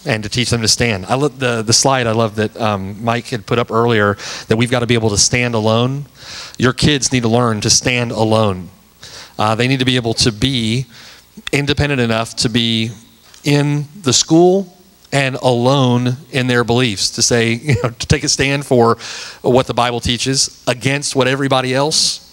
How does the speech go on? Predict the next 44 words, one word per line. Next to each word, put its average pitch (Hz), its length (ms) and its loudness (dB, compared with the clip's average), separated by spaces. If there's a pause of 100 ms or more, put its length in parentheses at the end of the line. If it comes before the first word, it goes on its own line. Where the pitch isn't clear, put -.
(120)
says 127 480 0
or 113 140 -2
thinks 123 300 -2
or 117 60 0
does. 113 880 -2
They've 127 180 -2
gotta 131 160 -2
learn 131 240 2
to 120 60 -2
be 120 80 2
able 113 100 0
to 107 80 -2
do 123 120 2
those 117 240 2
things. 110 200 0
The 123 80 2
only 151 120 2
way 147 100 2
they're 131 120 0
gonna 120 140 0
learn 120 240 2
that 120 220 -2
is 123 120 -6
from 127 220 0
their 123 120 2
parents, - 720 0
being 117 220 0
taught 110 240 2
from 117 180 -2
the 110 80 0
Word 104 180 2
of 95 100 -4
God. 98 320 -2 (1200)
Anything 107 460 -6 (580)
further 110 240 -6
with 104 100 -8
that? 117 180 -6 (840)
Um, 117 560 0 (140)
as 147 140 -4
far 175 120 4
as 139 120 0
rallying 139 440 0
support, 143 540 2 (720)
um, 104 560 0